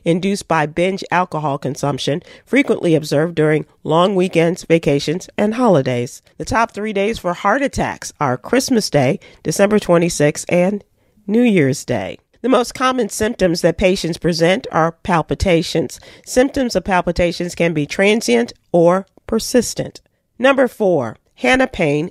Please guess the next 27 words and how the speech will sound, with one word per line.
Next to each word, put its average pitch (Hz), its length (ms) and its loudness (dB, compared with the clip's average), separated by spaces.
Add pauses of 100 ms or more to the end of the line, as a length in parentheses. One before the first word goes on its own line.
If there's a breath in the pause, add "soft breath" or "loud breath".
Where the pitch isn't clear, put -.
a 160 80 -2
twenty-five-year-old 196 920 0
white 170 380 -2
woman, 139 340 -6
was 147 140 -2
sentenced 202 480 -2
to 147 80 0
life 170 360 0
with 165 180 -2
the 135 120 0
possibility 180 920 0
of 127 140 -4
parole 127 460 2
for 170 140 2
shooting 220 320 2
and 170 140 4
killing 190 340 2
a 156 60 2
sixty-two-year-old 185 840 -2
black 170 360 0
man 135 240 -6
by 147 140 -6
the 147 100 -4
name 147 220 0
of 147 140 -2
Kenneth 147 340 0
Herring. 135 500 -2